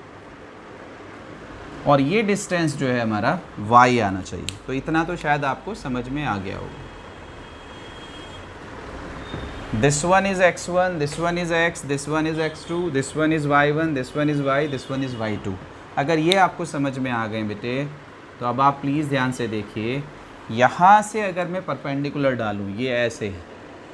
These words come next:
इस लाइन पे, और सपोज करो मैं इसको कह दूँ P और यहाँ से मैं परपेंडिकुलर डालूँ, सपोज इसको मैं कह दूँ Q, तो आप सब बच्चे मुझे बताइए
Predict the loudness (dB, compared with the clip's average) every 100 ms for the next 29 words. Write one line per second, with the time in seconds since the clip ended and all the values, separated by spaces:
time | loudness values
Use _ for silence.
0 | -18 -18 -18 -18 -18 -16 -16 -16 -14 -4
1 | -4 -2 0 0 0 -2 0 0 2 2
2 | 2 2 2 4 4 2 -2 0 2 0
3 | -2 -4 -2 -2 -2 -6 -12 -16 -16 -18
4 | -18 -18 -18 -18 -10 0 2 4 2 2
5 | 2 2 0 0 0 0 -2 0 2 2
6 | 2 2 2 0 -2 -4 -8 -14 -18 -18
7 | -16 -16 -16 -8 -6 0 2 2 2 2
8 | 2 2 0 2 0 0 0 0 -2 -12
9 | -16 -16 -16 -16 -16 -4 8 10 10 8
10 | 4 4 2 -4 -2 -2 -2 -2 -2 -2
11 | -4